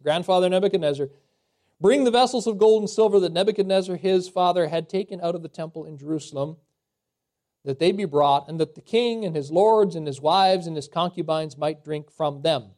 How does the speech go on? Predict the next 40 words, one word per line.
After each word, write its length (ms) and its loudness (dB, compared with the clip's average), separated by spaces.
Uh, 440 0
so 200 0
they 160 -2
go 300 2
and 140 -4
they 80 -2
get 260 -2
the 80 -12
golden 400 -6
vessels 380 -8
from 340 -12
God's 400 -2
temple, 340 -10
the 120 -16
temple 340 -8
of 120 -8
the 80 -12
Most 300 -6
High 220 -2
God 260 2
in 80 -8
Jerusalem. 460 -4
Evidently, 420 2
these 260 -4
things 280 -4
had 100 -4
not 220 2
been 160 -8
melted 300 0
down 260 0
to 60 -20
make 240 -8
into 120 -14
coinage 460 -8
or 60 -10
something. 420 -8
They 120 -8
still 240 -6
had 280 -8
them. 140 -8